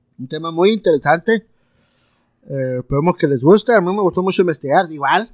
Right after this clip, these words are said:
nos quedamos cortos <laughs> con la investigación, pero, pero descubrí dos, tres cosas muy interesantes. Hasta Dios, fíjate, de esto, de hecho, el,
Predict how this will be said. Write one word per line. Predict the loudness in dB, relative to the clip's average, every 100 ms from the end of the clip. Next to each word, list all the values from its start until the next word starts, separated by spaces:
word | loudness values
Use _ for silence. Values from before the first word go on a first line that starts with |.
| _ _ _
nos | -20 -14
quedamos | -10 -6 -6
cortos | -2 2 4 4 4 4 4
<laughs> | 2
con | 4 2
la |
investigación, | 2 0 -6 -6 -2 -2 0
pero, | -4 -4 _ _ _ _ _ _ _ _ _ 0
pero | 0
descubrí | 0 -2 2
dos, | 2 2
tres | -2
cosas | -2 -2 0
muy | 0
interesantes. | 0 2 2 0 -4 -6
Hasta | -4 -4
Dios, | -4 -8 -2
fíjate, | 0 2 2 0 -4 -12 _ _ _ _ _ _ _ _ _
de | -2 0
esto, | 0
de | -6 -6
hecho, | -2 -2
el, | -2 -4 -6 -10